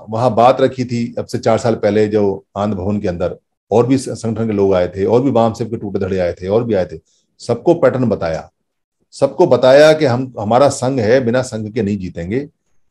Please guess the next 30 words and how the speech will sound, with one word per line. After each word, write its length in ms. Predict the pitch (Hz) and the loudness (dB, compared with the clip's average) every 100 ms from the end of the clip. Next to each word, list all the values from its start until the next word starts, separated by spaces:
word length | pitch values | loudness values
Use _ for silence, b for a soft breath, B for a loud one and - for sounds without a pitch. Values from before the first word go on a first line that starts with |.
| _ | _
संगठन 480 | - 147 165 170 175 | -2 2 4 4 4
कभी 280 | 175 143 190 | 2 2 2
नहीं 140 | 147 | 2
जीत 180 | 104 101 | 0 -6
सकते, 580 | 104 - 107 127 165 170 | -8 -8 0 4 6 4
संगठनों 480 | 170 135 135 147 | 0 -6 -4 -4
की 200 | 127 156 | -2 -2
मार 320 | 131 104 123 139 | 0 4 4 4
बहुत 280 | 117 139 - | 0 -4 0
कम 120 | 135 | 0
होती 300 | 104 95 98 | 0 -6 -4
है, 180 | 95 131 | 0 2
उनका 240 | 143 135 | 2 2
एरिया 300 | 135 117 151 | 2 2 2
बहुत 260 | 135 110 117 | 0 0 -4
कम 100 | 101 | -6
होता 300 | 95 90 92 | -6 -4 -2
है, 160 | 95 135 | 0 0
उनमें 200 | 143 139 | 0 0
लोग 380 | 107 135 143 113 | 2 2 0 -2
बहुत 200 | 107 - | -6 -4
कम 60 | 92 | -6
होते 260 | 90 85 | -6 -4
हैं, 80 | 131 | -2
उनमें 280 | 147 139 113 | 0 -2 -2
बहुत 200 | 107 120 | -2 0
सारे 180 | 127 127 | -2 -2
झगड़े 280 | 95 131 | -2 0
होते 240 | 110 85 87 | 0 0 -6
हैं। 280 | 92 131 | -4 -4